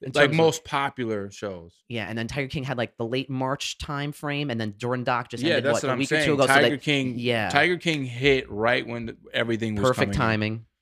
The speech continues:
Speaker 2: you know?
Speaker 1: When everything was
Speaker 2: And,
Speaker 1: going on.
Speaker 2: um, I liked it. I thought it's a little much. It was, it was funny and shit, but
Speaker 1: Yeah.
Speaker 2: it
Speaker 1: It's
Speaker 2: got, it got,
Speaker 1: sad.
Speaker 2: it got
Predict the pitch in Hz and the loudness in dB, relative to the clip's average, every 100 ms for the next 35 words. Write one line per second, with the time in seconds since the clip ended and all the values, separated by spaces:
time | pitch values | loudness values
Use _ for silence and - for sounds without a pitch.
0 | _ - 101 92 98 110 107 104 110 110 | _ -10 -8 -8 -12 -6 -2 0 0 -2
1 | 101 104 104 101 95 98 95 92 90 90 | -2 -2 -2 -2 -2 -4 -6 -10 -14 -18
2 | _ _ _ _ _ _ _ _ _ _ | _ _ _ _ _ _ _ _ _ _
3 | _ _ _ _ 104 139 147 135 131 - | _ _ _ _ 0 4 4 4 2 0
4 | 165 120 113 117 110 123 120 117 107 113 | -4 -2 -2 -2 0 2 2 0 -4 -4
5 | 110 135 127 113 117 131 127 - - 120 | 0 0 0 0 0 -2 -2 -8 -6 -6
6 | 120 123 131 131 - 123 127 139 139 127 | -4 -4 -4 -4 -6 -4 -4 -4 -10 -12
7 | - 135 147 123 104 101 107 92 95 - | -8 -6 -6 -6 -6 -4 -6 -10 -12 -16
8 | 101 101 - 185 147 107 170 170 156 | -2 0 6 8 10 8 4 2 0